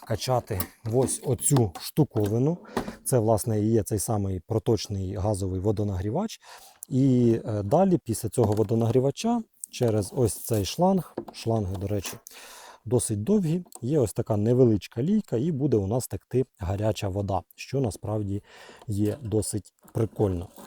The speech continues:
І ще в комплекті є ось такий бокс. Е,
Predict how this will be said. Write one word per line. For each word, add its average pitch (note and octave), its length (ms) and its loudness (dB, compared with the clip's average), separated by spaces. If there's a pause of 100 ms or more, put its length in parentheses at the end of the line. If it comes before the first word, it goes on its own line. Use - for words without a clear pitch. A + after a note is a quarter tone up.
(240)
І F3 180 2
ще - 280 6
в C3 60 -2
комплекті B2 540 4
є A#2+ 180 4
ось A#2 260 4
такий A2 360 -2
бокс. A2+ 640 2
Е, G2+ 440 -2